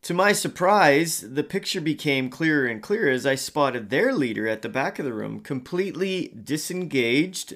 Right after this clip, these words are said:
from what was going on in the moment, but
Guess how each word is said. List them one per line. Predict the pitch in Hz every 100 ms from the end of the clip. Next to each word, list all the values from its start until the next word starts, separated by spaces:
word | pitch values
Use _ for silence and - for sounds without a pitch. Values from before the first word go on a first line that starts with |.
| -
from | - 131 127
what | 117
was | 131 107
going | 120 127 135
on | 123 127
in | 160
the | 147
moment, | 113 104 110 143 107 101
but | 143 -